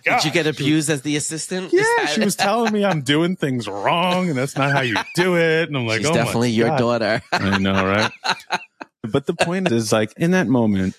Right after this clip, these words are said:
Speaker 1: I, it, it wasn't, it sucked, right? But
Speaker 2: Yeah.
Speaker 1: the outcome was actually really good. And it was the byproduct of that stuff that I ended up getting something that I didn't think going in.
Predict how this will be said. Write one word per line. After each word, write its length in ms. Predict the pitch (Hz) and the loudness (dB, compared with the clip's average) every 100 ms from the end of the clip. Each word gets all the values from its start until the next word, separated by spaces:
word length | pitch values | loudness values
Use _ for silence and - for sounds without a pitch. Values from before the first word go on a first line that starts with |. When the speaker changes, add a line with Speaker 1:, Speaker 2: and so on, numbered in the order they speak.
| _ - _ _ _ _ | _ -20 _ _ _ _
Speaker 1:
I, 140 | 147 160 | -6 -4
it, 160 | - 165 | -4 -2
it 60 | 160 | 2
wasn't, 360 | 160 180 180 - _ | 2 2 0 -2 _
it 120 | 135 | -6
sucked, 440 | - 98 82 - - | -2 -4 -4 -14 -14
right? 300 | - 117 135 123 | -4 0 0 2
But 200 | 135 123 | 2 2
Speaker 2:
Yeah. 200 | 233 196 - | 0 -2 -2
Speaker 1:
the 140 | 131 | 0
outcome 540 | 143 226 - 117 104 | 0 0 0 0 2
was 120 | 110 127 | 2 2
actually 340 | 165 - 170 | 0 0 0
really 300 | 127 139 135 | 2 4 2
good. 420 | 110 139 156 113 123 | 0 2 2 2 0
And 60 | |
it 40 | 123 | 0
was 140 | 127 | 2
the 100 | 120 | 0
byproduct 760 | 107 123 151 180 - 120 107 101 | 0 0 2 0 0 0 0 0
of 120 | 127 | 0
that 200 | 120 104 | 2 0
stuff 300 | - 139 120 | 0 -2 0
that 100 | 107 | 0
I 120 | 110 | 0
ended 220 | 139 143 131 | 2 0 -2
up 120 | - | 0
getting 260 | 120 120 | 0 0
something 360 | 113 107 98 104 | -2 -4 -4 -2
that 100 | 101 | 2
I 80 | 104 | 2
didn't 260 | 120 185 | 2 0
think 240 | 190 147 139 | 2 0 2
going 300 | 120 104 - | 0 -2 -6
in. 260 | - 110 | -10 -12